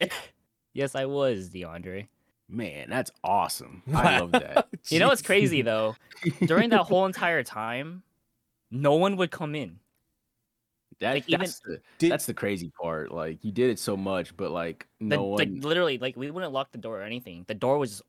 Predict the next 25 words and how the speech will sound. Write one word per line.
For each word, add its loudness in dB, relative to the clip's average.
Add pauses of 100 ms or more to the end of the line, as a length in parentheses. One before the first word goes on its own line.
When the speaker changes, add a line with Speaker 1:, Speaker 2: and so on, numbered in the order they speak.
Speaker 1:
open, -6 (320)
right? -6
Speaker 2:
That's -2
Speaker 3:
Oh. 4
Speaker 1:
But 4
no 4
one, 4
no 2
one 0
came -6
in. -8 (500)
Speaker 3:
Did, 2 (920)
this 4
is, -6
here's 0
the -4
question. 0 (500)
Did 4
Speaker 1:
Mm-hmm. -4
Speaker 3:
you 4
match -2 (200)
the -2
song? 0 (2000)
Speaker 1:
Oh, -6
no. -12